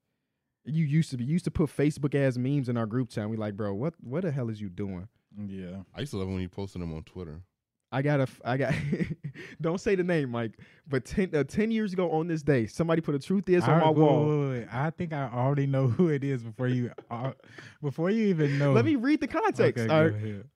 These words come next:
Speaker 1: "You're really nice, and you're in my geometry trash, tr-, trash class. Uh, we used to text, but not anymore. So text me."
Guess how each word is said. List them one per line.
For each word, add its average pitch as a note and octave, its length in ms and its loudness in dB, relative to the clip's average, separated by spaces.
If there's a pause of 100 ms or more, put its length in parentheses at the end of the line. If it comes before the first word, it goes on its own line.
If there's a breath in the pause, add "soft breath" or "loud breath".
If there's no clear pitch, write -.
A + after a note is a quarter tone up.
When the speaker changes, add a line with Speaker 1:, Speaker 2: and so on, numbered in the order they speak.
(100)
Speaker 1:
"You're D3 220 6
really F3+ 260 6
nice, D#3 400 2
and C3 120 0
you're C#3+ 120 2
in D3+ 80 2
my D3 100 4
geometry C#3 580 0 (140)
trash, A2+ 540 -2 (180)
tr-, - 160 -2 (480)
trash F2 360 -8
class. C3 500 2 (340 loud breath)
Uh, A#2 300 0 (140)
we D3+ 220 0
used G3+ 300 4
to B3 80 4
text, G3+ 400 0
but C#3 80 0
not D3+ 220 4
anymore. C#3+ 420 0
So C3+ 160 -6
text - 420 -6
me." - 260 -14